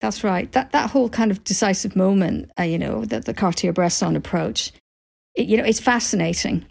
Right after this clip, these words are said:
because you're, you're, you're almost putting yourself in the hands of fate, but you also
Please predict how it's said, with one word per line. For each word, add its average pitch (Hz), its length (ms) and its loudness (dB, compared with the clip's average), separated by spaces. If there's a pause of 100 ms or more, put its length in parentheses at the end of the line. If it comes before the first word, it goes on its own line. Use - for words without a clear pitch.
because 185 400 -2
you're, 190 140 4
you're, 202 360 0
you're 202 380 0
almost 214 540 2 (260)
putting 214 200 4
yourself 180 460 0
in 185 60 2
the 180 80 4
hands 180 340 0
of 165 80 -6
fate, 214 600 0 (500)
but 208 180 0
you 196 180 2
also 208 720 0